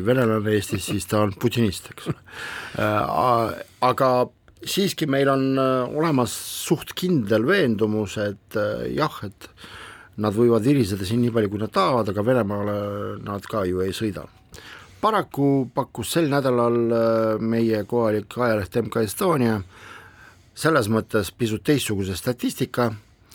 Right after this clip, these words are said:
Alates aastast kaks tuhat kaheksateist neid Eestimaa elanikke, kes on kolinud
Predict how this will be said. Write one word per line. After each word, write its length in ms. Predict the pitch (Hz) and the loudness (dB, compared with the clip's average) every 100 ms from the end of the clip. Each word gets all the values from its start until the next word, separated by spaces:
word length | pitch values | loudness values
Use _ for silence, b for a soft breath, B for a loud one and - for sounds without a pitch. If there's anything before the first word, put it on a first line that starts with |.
| B B B B B B B - | B B B B B B B -4
Alates 440 | 117 107 - 92 | 0 0 0 0
aastast 380 | 110 101 - - | 0 0 -4 -6
kaks 180 | 107 - | -6 -6
tuhat 160 | 92 | -6
kaheksateist 840 | - 107 - 104 170 160 - - - - - _ B B B B B | -2 -2 -2 0 2 2 0 -6 -8 -14 -16 _ B B B B B
neid 320 | 110 131 110 110 | 2 4 4 2
Eestimaa 480 | 110 - 98 98 139 | 2 0 0 2 2
elanikke, 460 | 147 110 98 110 | 2 0 0 -2
kes 220 | 95 101 - 104 | -2 -2 -2 0
on 400 | 101 98 98 95 95 | 0 0 -2 -2 -4
kolinud 680 | - 127 113 92 90 85 | 0 2 4 2 -2 -4